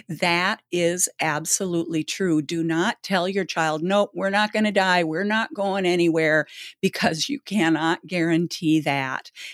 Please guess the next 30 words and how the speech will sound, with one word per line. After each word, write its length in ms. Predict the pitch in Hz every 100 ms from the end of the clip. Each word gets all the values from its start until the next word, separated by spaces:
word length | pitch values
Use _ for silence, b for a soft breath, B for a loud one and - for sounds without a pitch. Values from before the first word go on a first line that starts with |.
| B
But 160 | 202 -
what 200 | 190 -
you 140 | 202
can 520 | 208 202 214 202 214 226
say 460 | - 185 160 160
is, 560 | - 165 151 147 151 - B B _ 185
"Everybody 840 | 185 190 226 226 196 175 180 185
dies. 760 | 175 170 156 147 143 147 160
It's 200 | 165 -
part 480 | - - 160 156 170
of 280 | - 175 170 - _ _ _
our 220 | 156 151
life. 640 | 151 151 247 440 - 139 - -
And 400 | 175 165 160 156 B B
someday 840 | - - 190 202 220 190 180 175 180
we 280 | 143 185
will 380 | 175 160 208 269
die, 320 | - 143 147
but 240 | 151 214 -
we 140 | 247
hope 500 | 220 - 294 233 196 -
not 280 | 165 160 -
for 200 | 170 156
a 80 |
long, 400 | 151 156 151 147
long 280 | 151 147 147
time. 440 | 139 165 147 151 147
And 260 | 151 147
right 280 | 147 170 233
now, 520 | 190 175 170 160 160